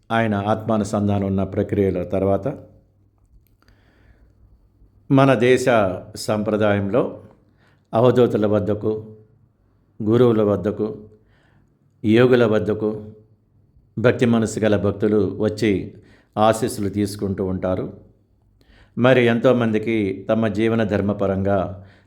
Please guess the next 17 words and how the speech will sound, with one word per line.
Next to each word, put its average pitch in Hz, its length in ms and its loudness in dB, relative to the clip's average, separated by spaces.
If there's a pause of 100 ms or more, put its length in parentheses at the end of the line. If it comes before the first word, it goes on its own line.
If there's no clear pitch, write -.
కొన్ని, 113 600 0 (100)
ఆ, 104 340 -4
చిక్కుముడి 110 420 0
విషయాలు 98 400 -2
ఉంటాయి, 98 400 -8 (440)
కొన్ని 117 300 2
సమస్యలు 110 540 0
ఉంటాయి, 101 520 -4 (420)
కొన్ని 117 300 2
కోరికలు 107 480 0
కూడా 98 240 0
ఉంటాయి. 92 380 -6 (920)
మ-, 131 280 4
అవి, 117 580 2 (180)
ఆ, 107 360 -2
అవధూతుల 110 540 0
ద్వారా, 98 400 0